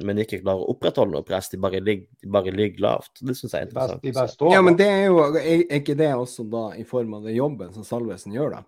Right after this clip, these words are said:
Speaker 3: Kan vi, kan vi linke det opp sånn, da?
Speaker 2: Jeg vil, jeg vil, jeg vil ikke gi han kred for det. Det er jo, der
Speaker 1: Nei,
Speaker 2: synes jeg
Speaker 1: nei.
Speaker 2: rett og slett, eh, eh, Sarpsborg ikke, eh,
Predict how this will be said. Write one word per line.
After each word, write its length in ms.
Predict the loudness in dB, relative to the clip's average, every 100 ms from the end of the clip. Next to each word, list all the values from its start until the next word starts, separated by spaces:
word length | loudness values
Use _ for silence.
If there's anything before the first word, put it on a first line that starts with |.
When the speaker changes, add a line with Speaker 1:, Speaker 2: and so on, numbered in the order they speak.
| _ _ _ _ _ _ _ _ _ _ _ _ _
Speaker 3:
Kan 140 | -2 -2
vi, 80 | -4 -14 -12
kan 100 | -4
vi 60 | -2
linke 240 | -2 -6 -10
det 60 |
opp 140 | -12 -10
sånn, 180 | -8 -8
da? 80 | -14 _ _ _ _ _ _ _ _ _ _ _ _ _ _ _
Speaker 2:
Jeg 160 | -8 -6
vil, 60 | -2
jeg 160 | 0
vil, 120 | 0 -2
jeg 240 | 2 4
vil 140 | 4 2
ikke 160 | 2
gi 60 | 4
han 200 | 4 0 -2
kred 240 | -4 -4
for 160 | -4 -2
det. 80 | 0
Det 80 | 0
er 60 | -4
jo, 60 | -4
der 220 | -8 -4 -2
Speaker 1:
Nei, 60 | -2
Speaker 2:
synes 140 | 0
jeg 20 |
Speaker 1:
nei. 120 | 0 0
Speaker 2:
rett 140 | -4
og 40 | -6
slett, 240 | -8 -4 -4
eh, 360 | -4 -8 _ _ _ _ -12
eh, 160 | -10 -4
Sarpsborg 460 | -4 -2 -8 -6 -8
ikke, 160 | -6 -6
eh, 240 | -6 -8